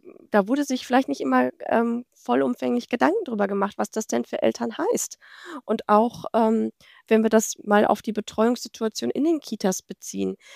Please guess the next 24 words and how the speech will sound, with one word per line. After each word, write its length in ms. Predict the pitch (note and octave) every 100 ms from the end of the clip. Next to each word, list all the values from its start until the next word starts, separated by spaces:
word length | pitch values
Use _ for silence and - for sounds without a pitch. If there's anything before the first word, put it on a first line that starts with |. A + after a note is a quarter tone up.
| -
ja, 180 | - B3
welche 360 | G#3+ G#3+ A3+ -
Randzeiten 760 | G#3 C4+ - - F#3+ F#3 G3
werden 300 | F#3+ F#3 F#3+
denn 160 | F#3+ F3+
abgedeckt? 680 | - - - - - - - - - -
Jetzt 160 | G#3
hab 120 | G#3+ -
ich, 240 | F#4 -
so 160 | - G#3
wie 100 | G3+
du, 280 | C4+ D4 D4
einen 260 | - G#3+
sehr 200 | G3+ G3+
flexiblen 680 | - F#3+ - - D#4 C4+ B3+ A#3
Job, 300 | A3 C#4 - - - -
habe 240 | A3+ G3
da 200 | G3 G3
auch, 240 | - - -
ähm, 280 | F#3+ F#3+ G#3 -
den, 180 | G3 F#3+
die 100 | -
Freiheiten, 880 | F#3+ - F#3+ G#3+ G#3+ G#3+ G3+ G3 G3 - _ _ _ _ _ _ _ _
das 340 | G3+ F#3 -